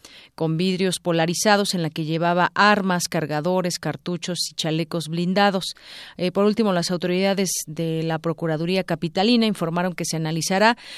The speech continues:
si los detenidos serían enviados a la P G R para acusarlos del delito de operación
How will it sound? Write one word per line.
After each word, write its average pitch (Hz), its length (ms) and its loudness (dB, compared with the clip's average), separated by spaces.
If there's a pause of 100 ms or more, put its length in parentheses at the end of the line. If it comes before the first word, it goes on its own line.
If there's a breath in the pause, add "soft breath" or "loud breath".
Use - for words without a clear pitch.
si - 200 2
los 285 160 6
detenidos 226 580 6
serían 180 300 2
enviados 185 580 4
a 170 60 0
la 147 100 0
P 165 140 -2
G 175 180 -4
R 170 160 -2
para 185 300 4
acusarlos 170 560 -2
del 185 240 -4
delito 170 400 -4
de 165 140 -4
operación 156 680 -4